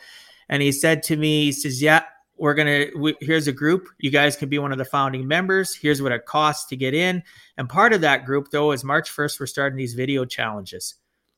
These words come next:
So I misunderstood. I thought we had to do live videos. After day one, I did a recorded video.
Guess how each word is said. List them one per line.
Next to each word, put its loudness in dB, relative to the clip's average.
So 2
I 8
misunderstood. 2
I 2
thought 2
we 0
had 2
to -8
do 0
live 0
videos. 0
After -2
day 0
one, 0
I 0
did -2
a -2
recorded -4
video. -10